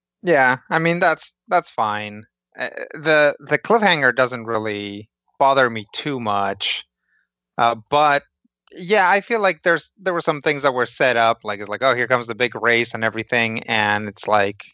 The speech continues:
now it's two years later, and it's like, I, I, I know that you ha-, they have to set up your expectations so then they can smash 'em.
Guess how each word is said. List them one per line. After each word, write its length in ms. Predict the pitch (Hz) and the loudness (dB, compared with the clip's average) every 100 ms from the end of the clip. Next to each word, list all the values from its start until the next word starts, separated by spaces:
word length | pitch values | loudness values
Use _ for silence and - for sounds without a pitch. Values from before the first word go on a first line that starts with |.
| _ _ | _ _
now 220 | 131 120 117 | -2 0 0
it's 180 | - | -2
two 160 | - 151 | -8 -4
years 280 | 123 110 104 | -2 -2 0
later, 720 | 143 151 120 107 107 107 - _ _ _ _ _ _ _ _ | 0 2 2 2 2 0 -2 _ _ _ _ _ _ _ _
and 100 | 123 117 | -4 -4
it's 160 | 113 | -2
like, 400 | 120 113 113 107 _ _ _ _ _ _ _ _ _ _ _ - | 2 2 2 0 _ _ _ _ _ _ _ _ _ _ _ -12
I, 140 | 135 - | -10 -4
I, 440 | 127 - 151 160 156 160 | -2 2 2 2 2 2
I 40 | |
know 360 | 151 165 170 175 | 2 2 2 2
that 320 | 151 147 143 - | 2 2 0 -4
you 160 | 135 | -4
ha-, 140 | 139 151 | -4 -2
they 60 | 131 | 0
have 160 | 139 | 0
to 80 | - | -2
set 220 | - 160 151 | -2 0 2
up 100 | 147 | 2
your 120 | 139 | 0
expectations 800 | 131 - 120 - 151 - 151 143 | 0 -2 -4 0 -2 -2 -6 -6
so 120 | - 110 | -4 -2
then 220 | 120 117 | -2 0
they 100 | 117 | 0
can 220 | 117 101 | 2 0
smash 400 | - 151 151 135 | -2 2 2 2
'em. 200 | 160 156 | 0 -2